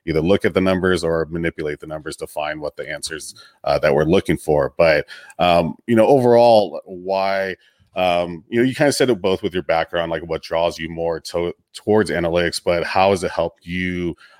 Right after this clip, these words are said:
uh, been successful, uh, in the fantasy football industry, uh, or even just beating your league mates? Um,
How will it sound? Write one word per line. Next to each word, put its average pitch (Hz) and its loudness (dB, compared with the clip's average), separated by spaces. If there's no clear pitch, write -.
uh, 80 0
been 82 -4
successful, 80 -4
uh, 71 -4
in 78 -8
the 76 -8
fantasy 78 -8
football 73 -6
industry, 73 -8
uh, 73 2
or 95 2
even 95 2
just 76 -6
beating 78 -4
your 69 -4
league 76 -8
mates? 65 -10
Um, 69 -6